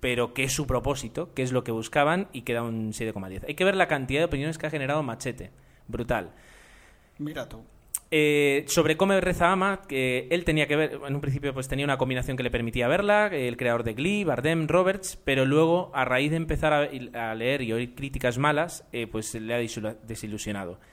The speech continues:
Speaker 1: Eh, dice que piensa que tal vez sea una especie como de, de, mm, una nueva Vicky Cristina Barcelona y en ese caso pues prefiere pues ahorrárselo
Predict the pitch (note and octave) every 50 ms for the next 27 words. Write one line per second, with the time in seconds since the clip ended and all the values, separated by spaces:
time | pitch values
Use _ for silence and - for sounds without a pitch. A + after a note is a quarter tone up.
0 | - - - - - _ _ - C3 A#2 A2+ A2+ A2+ A2 A2+ B2+ - C3+ C3 B2+
1 | A#2 - C3 C3 C3 C3 C#3 B2 A#2+ B2+ A#2+ A#2+ - A#2+ A#2 A#2+ B2+ A#2 - -
2 | - C3 B2+ B2+ B2+ A#2+ A#2 C3 B2+ B2+ B2+ A#2+ A#2 A2+ A2 G#2+ G#2 G#2 G#2 G2+
3 | G2 F#2 F2 - D#2+ F#2+ F#2+ G#2 G2 F#2+ F#2+ F#2 F#2 F2+ F2+ F2 E2+ E2+ E2+ E2
4 | E2+ E2 D#2 C#2+ A#1+ - - - G2 G#2 A2 A2 A2 G#2+ G#2 A#2 A#2+ - B2 A#2+
5 | A#2 A2+ - A#2+ A#2 A#2 A2+ A2 - B2+ B2 B2+ B2+ C3 B2+ - - A2+ A2 G#2+
6 | A2 A2+ - C3 G#2+ - A2+ G#2+ - A#2+ A2+ G#2+ G#2 F#2+ - - - F2+ - -
7 | G2+ F2+ G2 F#2+ - - F2+ - - - - F#2+ G2 G2 A2 A2+ A2+ - - B2
8 | C#3+ E3+